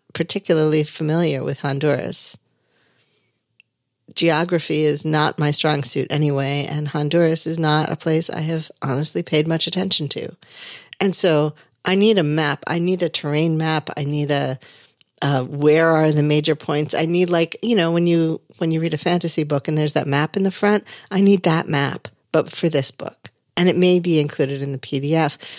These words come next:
If not, that would be a rabbit hole I would have to go down on my own. But the things that are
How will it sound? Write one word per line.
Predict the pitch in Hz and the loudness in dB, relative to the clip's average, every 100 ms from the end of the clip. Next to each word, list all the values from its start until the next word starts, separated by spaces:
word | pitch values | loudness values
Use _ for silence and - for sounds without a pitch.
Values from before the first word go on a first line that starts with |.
| - _ _ _ _ _ _ _ _ _ _ _ _ - | -20 _ _ _ _ _ _ _ _ _ _ _ _ 0
If | 190 - | 0 2
not, | 196 202 147 180 | 2 2 2 0
that | 170 165 165 | -2 0 2
would | 165 | 0
be | 160 | 0
a | 160 | 2
rabbit | 151 139 139 | 2 2 0
hole | 147 | 2
I | 139 139 | 0 2
would | 139 | 0
have | 160 143 | -2 -4
to | - | -4
go | 165 | -2
down | 156 156 156 | 0 2 0
on | |
my | 147 151 | -2 -2
own. | 175 170 151 | 0 2 2
But | 175 | 0
the | 190 | -2
things | 180 233 294 269 - | -2 -2 -2 -2 0
that | 190 | 2
are | 175 170 | 2 2